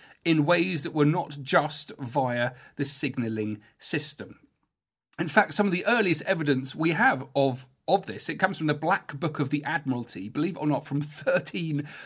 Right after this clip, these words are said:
thirty-eight. It only really includes two instructions. One is to notify the presence of the enemy,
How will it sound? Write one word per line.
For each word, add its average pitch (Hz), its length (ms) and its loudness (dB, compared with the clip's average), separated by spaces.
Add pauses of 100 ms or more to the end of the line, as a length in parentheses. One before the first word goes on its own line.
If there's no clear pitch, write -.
thirty-eight. 165 760 2
It 127 40 0
only 262 200 6
really 147 300 6
includes 175 360 -2
two 196 220 -2
instructions. 131 580 -2
One 247 240 4
is 147 140 2
to 160 100 -2
notify 156 420 0
the 120 60 -6
presence 131 380 0
of 113 80 -2
the 120 140 -4
enemy, 117 280 -4